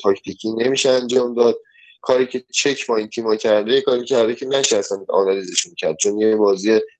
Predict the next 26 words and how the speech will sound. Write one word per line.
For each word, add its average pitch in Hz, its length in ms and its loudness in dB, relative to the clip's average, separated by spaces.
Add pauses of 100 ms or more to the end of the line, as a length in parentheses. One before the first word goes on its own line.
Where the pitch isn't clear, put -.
منطقی 104 580 0
باشون 110 340 0
کرده 107 320 2
و 117 160 0 (380)
امتیاز 107 440 2
کافی 107 380 0
ازشون 101 500 0
گرفته. 78 460 0 (580)
و 113 220 4
خب 123 180 -6
حالا 117 200 0
باید 117 240 2
بریم 127 220 -2
ببینیم 123 360 -4 (100)
انگلیس 104 360 -6
و 107 60 0
چک - 280 -6
و 98 40 -8
کرواسی 101 600 0
چه 104 140 0
شکلی 95 340 -2
می‌شه 90 200 -4
بازیاشون 87 600 0 (720)
و 87 360 2 (300)
بعداً 90 400 -2
چه 95 400 0